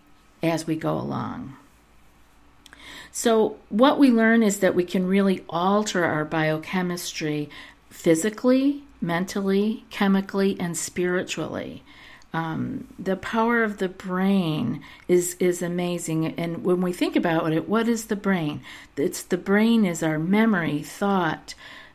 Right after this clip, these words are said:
It controls our movement, senses, recall, and our perceptions. And perception is a big word that we want to remember as we are healing from our anxiety, because often our perceptions get us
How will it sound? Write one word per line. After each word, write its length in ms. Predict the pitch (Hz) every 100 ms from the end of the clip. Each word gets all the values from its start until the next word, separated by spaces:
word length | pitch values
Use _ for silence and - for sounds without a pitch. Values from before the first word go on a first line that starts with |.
| -
It 180 | 175
controls 440 | - 175 - 175 170
our 120 | 160
movement, 640 | 165 190 214 214 165 -
senses, 640 | - 196 190 196 175 156 160
recall, 580 | 185 208 - 190 180 175
and 120 | 165
our 140 | 156
perceptions. 1500 | 156 - 151 - - - 175 190 - - - 254 254 - - - - - - - - -
And 340 | 180 180 175
perception 600 | - 190 - 240 233 214 196
is 160 | 180
a 60 | 170
big 300 | 170 180 180
word 420 | 175 160 147 -
that 180 | 165 160
we 120 | 160
want 200 | 160 156
to 60 | 156
remember 680 | 160 160 170 165 156 151 156 - -
as 160 | 165 165
we 120 | 160
are 120 | 156
healing 640 | 147 - - 214 208 170 156
from 480 | 160 165 151 151 151 - - -
our 140 | 156
anxiety, 760 | - 160 156 170 170 170 160 147
because 720 | 165 160 - 170 160 - - -
often 460 | 170 175 - 165
our 120 | 151 147
perceptions 760 | - 147 - 156 156 147 143
get 200 | - 147
us 280 | 147 143 -